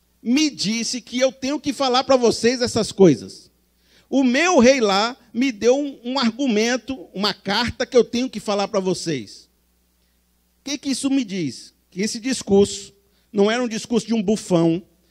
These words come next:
não era um discurso de um cara arrogante, não era um discurso de um cara cheio de ego.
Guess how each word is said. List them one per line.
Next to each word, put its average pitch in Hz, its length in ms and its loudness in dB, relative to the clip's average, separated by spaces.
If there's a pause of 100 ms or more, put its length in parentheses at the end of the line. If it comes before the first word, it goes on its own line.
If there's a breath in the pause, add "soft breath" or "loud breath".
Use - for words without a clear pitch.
(160)
não 202 140 -2
era 254 100 0
um 262 40 -2
discurso 226 440 0
de 226 60 -6
um 226 80 0
cara 208 220 -4
arrogante, 170 720 2 (180 soft breath)
não 208 160 -2
era 254 100 0
um 262 60 -2
discurso 226 400 2
de 233 60 0
um 208 60 0
cara 190 200 0
cheio 196 180 2
de 180 140 0
ego. 120 320 -2